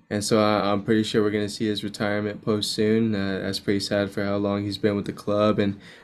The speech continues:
really changing or really creating a dynasty with the Sounders. Um, as well as, um, Raul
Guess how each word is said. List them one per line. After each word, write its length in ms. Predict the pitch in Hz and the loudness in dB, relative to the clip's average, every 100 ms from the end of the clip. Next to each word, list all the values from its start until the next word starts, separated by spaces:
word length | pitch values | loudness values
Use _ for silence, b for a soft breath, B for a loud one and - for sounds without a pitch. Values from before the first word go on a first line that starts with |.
| - | 0
really 200 | 107 107 | 4 4
changing 640 | 104 110 107 107 104 101 | 4 4 6 6 4 2
or 160 | 101 107 | 0 2
really 240 | 104 127 | 2 2
creating 380 | 117 - 110 110 | 0 2 0 2
a 40 | 101 | -2
dynasty 580 | 98 98 120 113 - 98 | -4 -2 -2 -4 -8 -8
with 120 | 98 | -8
the 60 | |
Sounders. 600 | 101 101 95 95 98 - - b b b b b - | -4 -2 0 0 -2 -4 -16 b b b b b -2
Um, 460 | 104 101 101 101 98 | 2 4 6 4 4
as 260 | 107 104 | 2 2
well 260 | 107 107 110 | 4 6 6
as, 200 | 110 104 | 6 6
um, 680 | 110 104 101 101 101 101 98 | 4 4 4 2 2 -2 -4
Raul 420 | 110 104 107 107 | -4 -2 0 -2